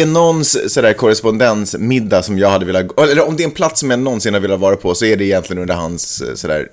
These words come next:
men heter det korrespondens? Jag blir galen. Men vi kallar det för det nu.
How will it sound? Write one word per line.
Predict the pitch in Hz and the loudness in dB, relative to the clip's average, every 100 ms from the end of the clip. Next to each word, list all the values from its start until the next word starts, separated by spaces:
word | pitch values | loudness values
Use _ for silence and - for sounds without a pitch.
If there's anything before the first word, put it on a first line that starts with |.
| - | -12
men | 120 | -12
heter | - 202 170 | -6 0 0
det | 104 | 0
korrespondens? | 104 98 98 | -8 -4 -2
Jag | 107 | 0
blir | 104 | 0
galen. | 110 98 78 | 2 2 2
Men | 143 117 | -2 -2
vi | 135 | -4
kallar | 139 117 | -2 0
det | 101 | 0
för | 78 | -2
det | 69 | -6
nu. | 65 | -8